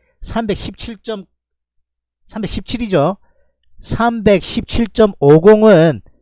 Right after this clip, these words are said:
콜 옵션은 달성이 안 됐어요. 다시 한 번 더. 콜 옵션 삼백십칠 점 오는요.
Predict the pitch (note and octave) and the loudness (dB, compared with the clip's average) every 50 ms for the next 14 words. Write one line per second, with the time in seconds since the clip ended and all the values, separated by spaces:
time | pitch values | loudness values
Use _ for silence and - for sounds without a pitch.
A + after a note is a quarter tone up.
0 | _ _ - - - - C4+ B3+ A#3+ A3+ A3 G3 - - G#3 G3+ G3 G3+ F#3 D#3 | _ _ -6 0 4 6 8 8 8 8 6 4 2 2 0 0 2 0 0 0
1 | - - D#3+ G3+ A#3+ A3 D#3+ - A#3 A3 G3 D#3 - - E3 F#3+ F3+ A#3+ A3+ - | 0 0 2 0 0 -2 -2 -4 -6 -6 -6 -8 -8 -8 -4 -2 0 0 0 2
2 | - G#3 F#3+ E3+ B2+ - _ _ _ - C#3 D#3+ - A3 G3+ F#3+ G3+ F#3 G3+ F#3 | 2 2 2 2 2 -2 _ _ _ -2 -2 0 0 0 0 0 0 2 2 2
3 | C3+ - - _ _ - - - - - _ _ - - - - C4 B3+ B3 B3 | 2 0 -4 _ _ -20 -20 -20 -20 -20 _ _ -18 -8 0 2 4 6 6 6
4 | A#3 A3 G3+ F3+ - - - A3+ G#3+ F#3+ C3 F#2+ _ _ _ _ - - - - | 4 2 0 -2 -2 0 0 2 2 0 -2 -6 _ _ _ _ -6 -2 -2 -2
5 | A3+ B3+ A#3+ A#3 G#3+ G#3+ E3 - - - G3 - - - A#3+ G3 - A#3+ A#3 G#3+ | -2 -2 -6 -4 -6 -6 -6 -6 -10 -14 -14 -12 -10 -12 -12 -8 -6 -6 -6 -6
6 | - - C#3+ E3 G3 A3+ A3+ A3+ A#3 G#3+ D3+ - | -6 -6 -4 -4 -4 -4 -4 -4 -4 -4 -4 -6